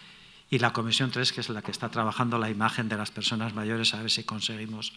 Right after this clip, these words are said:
que cuando la prensa o la televisión habla de, de los mayores, pues no saca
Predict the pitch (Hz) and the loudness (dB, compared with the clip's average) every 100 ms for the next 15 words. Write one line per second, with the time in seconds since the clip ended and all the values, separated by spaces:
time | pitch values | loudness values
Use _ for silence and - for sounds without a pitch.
0 | - - - - - - - 104 104 98 | -14 -20 -18 -18 -20 -8 -2 -2 -2 -6
1 | 95 - - - - _ - 113 107 104 | -10 -14 -20 -20 -20 _ 0 2 2 -2
2 | 107 98 127 117 107 - 123 120 - 113 | -4 -6 -8 -6 -6 -2 -2 0 -2 -4
3 | 104 - 123 107 101 - 101 101 - 127 | -6 -8 -10 -10 -8 -8 -8 2 4 4
4 | 117 117 113 113 110 107 107 107 - - | 2 0 -2 -2 -4 -6 -6 -8 -12 -20
5 | - - 127 110 107 117 117 120 123 - | -20 -10 -4 -2 4 6 6 6 6 2
6 | 104 98 110 - 120 113 110 104 95 | 0 -2 0 2 2 2 0 0 -4